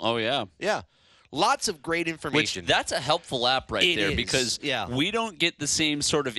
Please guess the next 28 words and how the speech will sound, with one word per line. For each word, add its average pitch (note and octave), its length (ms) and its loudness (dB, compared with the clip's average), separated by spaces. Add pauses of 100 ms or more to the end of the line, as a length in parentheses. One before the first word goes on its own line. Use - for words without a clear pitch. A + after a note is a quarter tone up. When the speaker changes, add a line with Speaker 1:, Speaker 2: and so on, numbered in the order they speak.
Speaker 1:
intel B2+ 720 0
on, A#2 300 0
say, A2+ 640 0 (380)
Google A#2+ 400 0
Maps, A2 720 -4 (180)
Apple C3+ 400 0
Maps. A2+ 500 -2
The - 160 -4
integration B2+ 800 -2
to B2 380 -2
our A2+ 380 2
phones A#2+ 920 -2
Speaker 2:
Mm-hmm. A#2+ 260 -8 (540)
Speaker 1:
don't D#3 300 2
always C3 400 2
give C3 280 -2
us A#2+ 200 -2 (120)
up-to-date A#2+ 600 -2
local, G#2 1000 -2 (440)
local B2 360 0
Kimbra. A2 720 -2 (180)
You A#2 60 -4
know B2+ 60 2
Speaker 2:
Right. B2 100 4
Speaker 1:
what B2 120 0
I A#2+ 40 0
mean? A#2+ 320 -2
Like, A2 300 -2